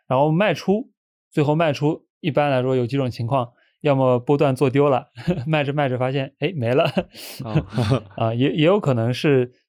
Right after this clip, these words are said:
Speaker 1: 它的逻辑啊，变化了，或者有更好的机会。
Speaker 2: 哦。
Speaker 1: 嗯。
Speaker 2: 哎，我们确实还蛮，蛮不一样的啊。不过不一样没关系，我们如果一样就没有意思了，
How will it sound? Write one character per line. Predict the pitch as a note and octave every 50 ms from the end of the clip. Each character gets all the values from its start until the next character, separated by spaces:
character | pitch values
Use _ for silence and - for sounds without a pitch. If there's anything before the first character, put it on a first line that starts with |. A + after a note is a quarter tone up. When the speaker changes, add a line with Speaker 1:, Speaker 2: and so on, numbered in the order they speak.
| _ _
Speaker 1:
它 | - - - D3
的 | C#3 C#3 C3 B2+
逻 | A#2 A#2+ B2 B2+
辑 | C3+ D3 C#3 B2+ A#2+ C3 A3 - _ _ _ _ _ _
啊， | - D3 A2+ G#2+
变 | - - D#3+ C3+
化 | A#2 C3 B2 C3
了， | - - - _ _ _
或 | - B2+
者 | A#2+
有 | A#2+ G#2+
更 | - - E3
好 | B2 B2 G2
的 | - G#2+
机 | - - D3
会。 | - - -
Speaker 2:
哦。 | A#2 A#2 A#2 A#2 A#2+ A#2+ A#2 A2 G#2
Speaker 1:
嗯。 | A#2+ G2 F#2 F2+ - B2 _ _ _ _ _ _ _ _ _ _ _ _ _ _ _ _ _
Speaker 2:
哎， | - A3
我 | G#3+ D3 A2
们 | G2+ G2+ G#2+
确 | G#2 - - A2
实 | F#2 F#2
还 | F#2+ G2+ G2 G#2 G#2 G2 B2+
蛮， | A#2 G2+ G2 G2 G2 G2 G#2 G#2+ G2+
蛮 | D3 A2 G2+ G2+ G#2 G#2
不 | - -
一 | A2 G2+ G2
样 | G#2 G#2+ G2+ G2 F2+
的 | F2+ F#2+
啊。 | F#2+ G#2 - _ _ _ _ _ _ _ _ _ _ _ _ _ -
不 | B2+
过 | B2+ B2+
不 | - - D#3+
一 |
样 | F3 F#3+ D#3+ A2+
没 | G2
关 | F#2+ G#2 G2+ G#2
系， | F#2+ - G2
我 | F#2 F#2 F#2+ F#2+
们 | G2 F#2+ G2 G2+ G#2+ G#2+ - - _ _ _ _ _ _ _
如 | - C#3+ D3+
果 | D3
一 | A2 G2
样 | A#2 F3 E3 C3
就 | A#2
没 | A#2 A2+ A2+
有 | G2+
意 | F#2 G2+ G#2+ G#2
思 | F#2 - - -
了， | G2 F#2+ -